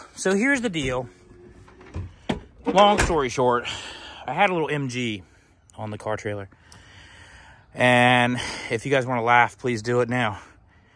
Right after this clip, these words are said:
I bought a car I couldn't get in. I didn't realize I couldn't get in the car. The M G, as bad as I wanted it to work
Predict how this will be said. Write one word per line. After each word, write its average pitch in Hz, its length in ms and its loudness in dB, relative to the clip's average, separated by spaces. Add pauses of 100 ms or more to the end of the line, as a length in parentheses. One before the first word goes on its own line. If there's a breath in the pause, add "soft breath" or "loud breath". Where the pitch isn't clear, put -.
(380 soft breath)
I - 60 -2
bought 127 180 4
a 120 40 -4
car 135 240 2
I 104 40 2
couldn't 110 200 -8
get 104 120 -2
in. 90 220 -6 (540 soft breath)
I 143 60 -12
didn't 120 160 -6
realize 110 400 0
I 104 60 -6
couldn't 104 200 -10
get 107 120 -4
in 107 80 -6
the 92 60 -12
car. 95 300 -8 (680 soft breath)
The - 100 0
M 131 140 4
G, 131 260 2
as 101 100 -2
bad 135 280 4
as 135 100 -4
I 131 100 0
wanted 131 340 2
it 110 80 -10
to 98 60 -10
work 110 440 2